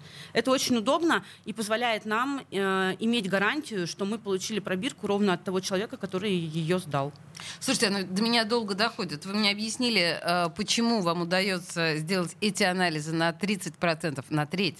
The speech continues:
Speaker 2: друзья мои, на треть дешевле,
Speaker 1: Мгм.
Speaker 2: чем... э, сделать их в любой другой лаборатории.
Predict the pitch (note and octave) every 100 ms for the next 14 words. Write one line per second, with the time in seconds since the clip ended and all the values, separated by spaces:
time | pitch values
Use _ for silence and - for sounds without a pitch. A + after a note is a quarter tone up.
0 | - - B2+ B2 A#2 G#2 - - - -
1 | E3+ F3+ F#3 A3+ D#3+ D3 F3 G#3+ F#3 D#3+
2 | B2+ A#2+ - E3 D#3+ D3+ - E3+ E3+ D#3+
3 | D#3+ D#3 D3+ D3+ - - - D#3 F#3 E3
4 | D#3 D#3 F#3 F3 F3 F3 F3 F3 F3 F3+
5 | G#3 E4 E4